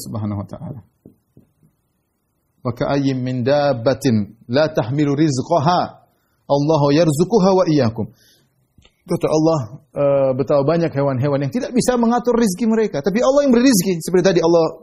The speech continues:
beri ilham kepada lebah bagaimana cara buat. Ya, mereka nggak pernah belajar, tahu-tahu lahir sudah bisa bikin, eh, apa namanya, rumah seperti itu, kemudian bagaimana memilih. Ini semua, apa nama, alladzi khalaqa wa fasawwa, walladzi qaddara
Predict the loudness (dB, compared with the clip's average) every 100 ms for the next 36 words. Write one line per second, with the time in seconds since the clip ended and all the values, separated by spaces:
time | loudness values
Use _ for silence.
0 | -2 0 2 2 2 -2 -4 -4 -2 -4
1 | -8 _ _ -4 -2 0 0 0 0 0
2 | -4 -6 -6 -2 0 0 -2 -10 _ _
3 | _ _ -6 -4 -2 -2 -2 -4 -4 -4
4 | -2 -2 -4 -4 -2 -2 -2 -6 -8 -4
5 | -2 -2 0 -2 -2 -4 -2 -6 -6 _
6 | _ _ _ -6 -4 -4 -4 -6 -6 -4
7 | 0 0 0 -4 -10 -10 -6 -6 -4 -4
8 | -4 -6 -8 -6 -4 -2 -2 -2 -2 -2
9 | -4 -6 -10 -20 _ -8 -4 -2 -2 -2
10 | -2 -2 0 0 0 -2 _ _ _ _
11 | _ -10 -8 -4 -2 -2 -4 -4 -2 -2
12 | -4 -6 _ _ _ -4 -2 0 0 -2
13 | -2 -6 -4 0 0 2 0 0 -2 -2
14 | -2 0 2